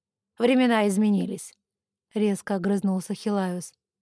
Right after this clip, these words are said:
"За двести лет, что прошли с тех пор, неизмеримо усложнились экономика и политика. Элиан, больше нельзя просто послать отряд воинов в набег на соседские земли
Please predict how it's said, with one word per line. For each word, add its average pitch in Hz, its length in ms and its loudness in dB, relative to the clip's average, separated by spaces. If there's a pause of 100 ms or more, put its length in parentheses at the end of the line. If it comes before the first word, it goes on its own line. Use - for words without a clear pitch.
(180)
"За 277 220 2
двести 214 380 2
лет, 226 200 4
что - 220 -2
прошли 233 380 2
с 220 60 -2
тех 220 240 -2
пор, 247 260 4
неизмеримо 220 720 2
усложнились 202 720 0
экономика 196 560 0
и 208 100 2
политика. 214 720 -4 (320)
Элиан, 170 680 0 (300)
больше 208 400 0
нельзя 196 420 2
просто 190 380 -4
послать 214 500 -2
отряд 196 400 -2
воинов 196 460 0
в 196 80 0
набег 196 460 0
на 220 120 0
соседские 214 580 -2
земли 202 440 2